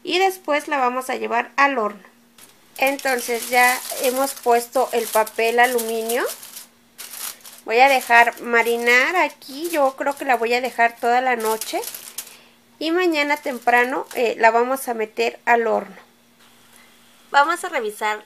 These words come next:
la pierna que ya está en el horno. Y no sé si se alcance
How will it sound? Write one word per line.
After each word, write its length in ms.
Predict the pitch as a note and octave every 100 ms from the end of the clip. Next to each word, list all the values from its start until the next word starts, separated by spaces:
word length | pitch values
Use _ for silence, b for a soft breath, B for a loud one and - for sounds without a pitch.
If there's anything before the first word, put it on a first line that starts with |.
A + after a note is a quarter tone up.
| -
la 280 | A3 A3 A3
pierna 340 | A#3+ A3+ C4
que 160 | C4 B3
ya 80 | A3
está 240 | - A3
en 120 | A3
el 160 | A3+ A3
horno. 360 | G#3 G#3+ A#3+ G#4 - - - - - - - - - _ _ _ _ - A#4+ - _ _ - - -
Y 200 | G#3 G#3+
no 140 | G#3
sé 180 | G3+ G#3
si 120 | G#3
se 120 | G#3 G#3
alcance 520 | G3 G3+ G3 -